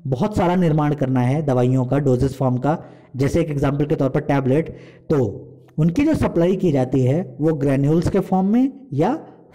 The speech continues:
fine powder के form में ही करनी होती है या possible है। और चौथा point देख लीजिए, the bulk powder meant for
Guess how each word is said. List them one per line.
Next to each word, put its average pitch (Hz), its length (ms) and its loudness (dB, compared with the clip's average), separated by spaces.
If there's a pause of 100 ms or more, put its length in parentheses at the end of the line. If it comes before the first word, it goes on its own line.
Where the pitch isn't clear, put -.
fine 135 260 2
powder 113 360 -2
के - 320 -2 (200)
form 123 340 0
में 113 160 2
ही 226 180 2 (560)
करनी 147 480 0 (100)
होती 123 260 0
है 185 300 -2
या 170 180 0
possible 139 580 -4 (220)
है। 98 280 -4 (640)
और 127 80 2
चौथा 208 320 -2
point 208 300 0
देख 156 200 0
लीजिए, 127 340 0 (1080)
the 160 160 -2
bulk 185 300 -2 (160)
powder 135 340 2 (300)
meant 156 580 0
for 156 220 2